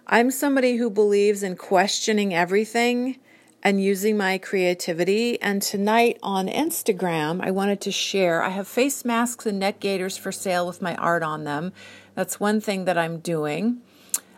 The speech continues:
Another thing that I'm doing is I wrote, "Listen to your own thoughts. We don't need to be parrots repeating what others tell us to think and feel. Be creative, be alive, think for yourself."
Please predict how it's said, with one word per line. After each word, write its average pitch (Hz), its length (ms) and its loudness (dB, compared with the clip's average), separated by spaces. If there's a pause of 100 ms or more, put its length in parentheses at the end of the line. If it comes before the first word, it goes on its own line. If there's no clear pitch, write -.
Another 208 480 4
thing 220 280 -4
that 185 160 0
I'm 180 200 -2
doing 175 640 -4
is 165 400 0
I 180 120 0
wrote, 175 420 0 (340)
"Listen 240 400 2
to 240 160 0
your 214 240 2
own 196 260 0
thoughts. 190 560 2
We 202 120 2
don't 208 200 0
need 208 200 0
to 196 60 -2
be 180 160 -4
parrots 208 600 2
repeating 185 480 -4
what 180 180 -2
others 175 380 0
tell 208 240 0
us 185 180 -2
to - 100 -12
think 175 280 -8
and 160 160 -6
feel. 185 320 0
Be 196 220 -4
creative, 175 720 -2
be 175 160 -2
alive, 190 560 2
think 170 280 -8
for - 200 -4
yourself." 165 960 -2